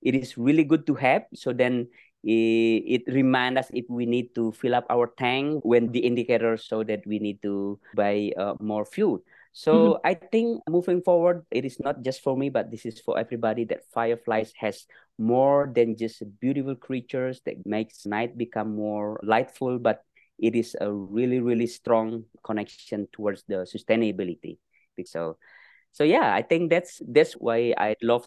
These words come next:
Speaker 1: to go further and further and, and bringing back these, uh, fireflies to life.
Speaker 2: Yeah, the bringing back the light, I know, is your, one of your missions. And it, that's what really gets me too, is thinking about my daughter and the quality of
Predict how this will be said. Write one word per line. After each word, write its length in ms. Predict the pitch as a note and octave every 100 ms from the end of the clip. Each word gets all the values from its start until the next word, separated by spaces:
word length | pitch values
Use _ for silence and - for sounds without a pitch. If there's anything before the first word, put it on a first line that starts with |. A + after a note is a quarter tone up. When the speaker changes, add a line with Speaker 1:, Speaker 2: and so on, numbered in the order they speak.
| -
Speaker 1:
to 320 | A#2 A2+ A2 A2
go 320 | G#2+ G#2+ -
further 280 | B2 A#2+ A#2
and 220 | G#2 A2
further 360 | A#2 A2 A2 A2
and, 400 | F#2+ G2 G2 F#2
and 260 | F2 F#2+ F#2+ _ -
bringing 500 | G#2 G#2 G2+ G2 G2
back 220 | F#2+ F#2 - -
these, 280 | F2 - F2+
uh, 80 | F2 -
fireflies 580 | F#2 F2 - E2+ D#2+ -
to 80 | -
life. 180 | - - _ _ _ _ _
Speaker 2:
Yeah, 380 | G3 G#3 G#3 G3
the 120 | F#3+
bringing 360 | F3+ G#3+ A3+ A#3
back 240 | G#3+ G3
the 100 | G3+
light, 460 | F3 E3+ D#3+ F3 -
I 60 | F3+
know, 180 | E3+
is 220 | E3 D#3+ E3+
your, 340 | E3 D#3+ E3+
one 120 | - F3+
of 120 | F3+
your 100 | E3+
missions. 500 | E3 E3 E3+ D#3+ D#3+
And 200 | D#3 D#3 - - - - _ _ _
it, 340 | - E3+ - -
that's 300 | F3+ F3+ G#3
what 80 | F3
really 200 | F3 E3+
gets 260 | E3 -
me 140 | F3+ D#3+
too, 220 | - D#3
is 140 | D3+
thinking 320 | E3 E3 D3+
about 240 | D3+ D3 D3
my 340 | D3+ E3+ D#3+
daughter 500 | - D#3+ D3 C#3+ C3+
and 400 | C3 D3+ C#3+ C#3+ -
the 100 | E3+
quality 580 | - E3+ E3 D#3+ D#3 D3+
of 260 | C#3+ C#3+